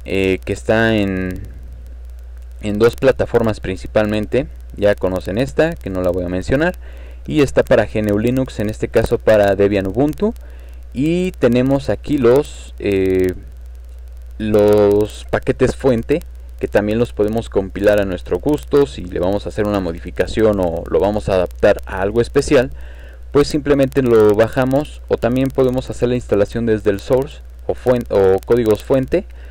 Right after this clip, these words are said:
para hacerlo a nuestra manera.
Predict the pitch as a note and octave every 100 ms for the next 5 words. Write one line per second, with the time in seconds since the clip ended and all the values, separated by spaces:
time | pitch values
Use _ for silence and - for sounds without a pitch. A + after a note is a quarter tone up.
0 | - - - - - - - - - C3
1 | A#2+ A2+ A2 A2 B2+ A#2 B2 A2+ G#2 G2
2 | - - - - G#2+ F2+ - G2+ G2+ G2+
3 | F#2 F#2+